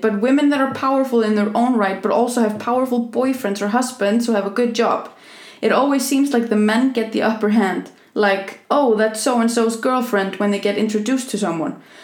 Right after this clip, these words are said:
Women usually don't get the shine that they deserve if they weren't as successful as their boyfriends or husbands initially."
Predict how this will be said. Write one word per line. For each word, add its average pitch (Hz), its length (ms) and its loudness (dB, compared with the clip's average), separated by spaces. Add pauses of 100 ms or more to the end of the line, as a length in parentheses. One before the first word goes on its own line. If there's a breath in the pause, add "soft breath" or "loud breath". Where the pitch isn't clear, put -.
(160 loud breath)
Women 277 340 4
usually 240 480 2
don't 285 400 0
get 240 220 -2
the 240 80 0
shine 233 460 0
that 196 160 -6
they 220 180 2
deserve 208 520 -2
if 208 140 -4
they 208 120 0
weren't 220 340 -2
as 220 180 -2
successful 208 580 -4
as 202 200 -2
their 190 100 -4
boyfriends 190 500 -4
or 202 100 -2
husbands 202 420 -2
initially." - 560 -6